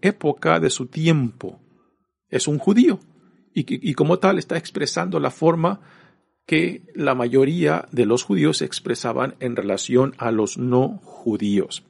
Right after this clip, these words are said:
a los paganos, a los gentiles, ¿no? Pero Jesús está por ser sorprendido. Así que Jesús le dice, "No está bien quitarles el pan a los hijos para echárselos a los perritos", ¿no? Pero la mujer tiene una urgencia, tiene una necesidad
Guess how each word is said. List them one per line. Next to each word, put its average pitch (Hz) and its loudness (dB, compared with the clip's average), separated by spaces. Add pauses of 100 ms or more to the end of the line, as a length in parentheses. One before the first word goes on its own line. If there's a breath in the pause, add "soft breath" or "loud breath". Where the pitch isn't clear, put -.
(180)
a 110 0
los 101 -2
paganos, 95 -4
a 117 -4
los 98 -6
gentiles, 101 -12
¿no? 151 -6 (680 soft breath)
Pero - -4
Jesús 92 -2
está 143 -2
por 135 2 (480 soft breath)
ser - -6
sorprendido. 110 -4 (640 soft breath)
Así 160 -4
que 156 -4
Jesús 175 -2
le 151 4
dice, 139 0 (800 soft breath)
"No 180 2
está 175 0
bien 165 -2
quitarles 156 -2
el 117 -8
pan 151 0
a 123 -4
los 98 -8
hijos 175 -2 (340 soft breath)
para 113 -2
echárselos 147 -2
a 123 -4
los 127 -6
perritos", - -10
¿no? 220 -8 (840)
Pero 120 0
la 110 4
mujer 175 4
tiene 165 0
una 165 0
urgencia, 127 -2
tiene 175 0
una 190 2
necesidad 156 -6